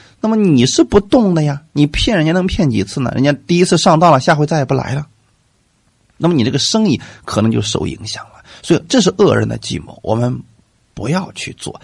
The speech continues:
因为神给你的是更好的。哈利路亚。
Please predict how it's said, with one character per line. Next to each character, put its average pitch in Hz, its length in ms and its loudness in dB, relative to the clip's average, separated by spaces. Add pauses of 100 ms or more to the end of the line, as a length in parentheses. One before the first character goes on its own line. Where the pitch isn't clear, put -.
因 127 120 0
为 131 100 2
神 139 380 0
给 110 160 0
你 110 160 -2
的 - 200 -14 (440)
是 - 140 -10
更 98 180 -8
好 - 280 -18
的。 - 60 -20 (1080)
哈 - 120 -8
利 - 80 -10
路 - 140 -14
亚。 - 240 -18